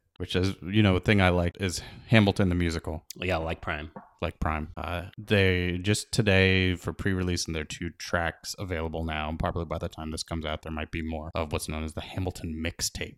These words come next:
Speaker 1: So a bunch of well-known artists are recording Hamilton songs.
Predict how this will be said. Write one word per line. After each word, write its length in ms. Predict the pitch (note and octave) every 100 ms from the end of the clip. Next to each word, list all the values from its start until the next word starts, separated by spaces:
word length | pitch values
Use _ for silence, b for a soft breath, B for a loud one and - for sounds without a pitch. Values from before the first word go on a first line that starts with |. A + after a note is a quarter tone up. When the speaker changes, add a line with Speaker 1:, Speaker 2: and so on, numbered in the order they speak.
| -
Speaker 1:
So 540 | - - F2+ E2+ E2 D#2+
a 80 | G2
bunch 380 | F2+ F#2+ F#2+ -
of 400 | E2+ E2 D#2+ - -
well-known 500 | F#2+ G2 G2 F#2 F2+
artists 760 | E2+ E2 D#2+ - - - -
are 120 | - F2
recording 520 | E2 - F#2 E2+ E2
Hamilton 540 | D2+ F2+ F2+ - D#2
songs. 680 | - D#2+ D2+ D2+ D#2 -